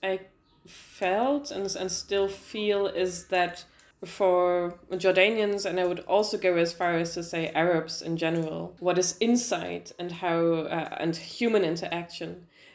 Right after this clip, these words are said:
is much more important than what you can see from the outside. So here in, um, in Amman, you have a lot of houses, and you would think from the outside, "Oh my God, is that the, I mean,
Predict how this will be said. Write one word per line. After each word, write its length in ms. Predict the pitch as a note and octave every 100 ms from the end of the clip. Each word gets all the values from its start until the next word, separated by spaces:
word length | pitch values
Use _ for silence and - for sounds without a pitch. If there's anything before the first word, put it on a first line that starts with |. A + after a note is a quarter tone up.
| -
is 160 | F#3
much 440 | F#3 F#3+ F#3+ F#3+ -
more 380 | F#3+ F3+ F3+ -
important 960 | E3 E3+ - F3+ F3 F3 E3 E3 E3 - E3
than 760 | E3 D#3+ D#3+ D#3+ D#3+ D#3+ E3 - _ _ -
what 180 | F3 F3+
you 80 |
can 140 | F#3 F3
see 260 | E3+ F3+
from 280 | E3+ F3 D#3
the 120 | D#3
outside. 560 | - D3+ D#3 - - - - -
So 440 | E3 - D#3 D3+ D3+
here 300 | D#3 E3+ E3
in, 480 | - D#3+ D#3+ D#3+ D#3
um, 640 | D#3+ D#3 D#3 D#3 D#3 D#3 D3+
in 120 | E3
Amman, 400 | - F#3+ A#3+ A3+
you 60 | F#3+
have 180 | F3+ E3
a 40 |
lot 200 | D#3+ E3+
of 160 | E3+ -
houses, 600 | E3+ E3+ D#3 D#3 - - _ _ - - _ -
and 160 | E3
you 120 | E3 D#3+
would 140 | D#3+
think 400 | D#3+ - F3+ F3
from 200 | - D#3+
the 160 | D#3 -
outside, 560 | D#3+ F3 - D#3 - -
"Oh 100 | D3
my 160 | C#3
God, 400 | C3+ C#3+ C#3 -
is 160 | C#3+ C#3+
that 280 | C#3 C#3 -
the, 280 | C#3 C#3 C3+
I 40 |
mean, 260 | C3+ C#3